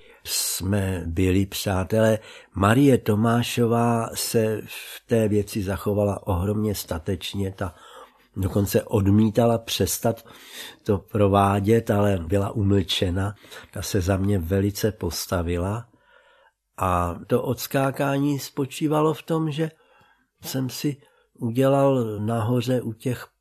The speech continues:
pánů, kteří hlídali ten kulturní život, jsem si udělal špatné renomé, že mě tam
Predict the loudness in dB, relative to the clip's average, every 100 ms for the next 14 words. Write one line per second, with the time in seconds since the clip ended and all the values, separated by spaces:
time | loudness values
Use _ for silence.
0 | -6 -2 0 0 0 0 -2 _ -20 -20
1 | _ _ -6 -2 0 2 2 4 4 4
2 | 4 4 2 0 -2 0 2 2 2 0
3 | 2 0 0 0 0 0 -4 -4 -4 -4
4 | -6 -2 -2 -2 0 0 0 -4 -10 -6
5 | -4 -4 -4 -2 0 0 0 -2 0 0
6 | 0 0 -4 -4 -4 -4 -4 -4 -6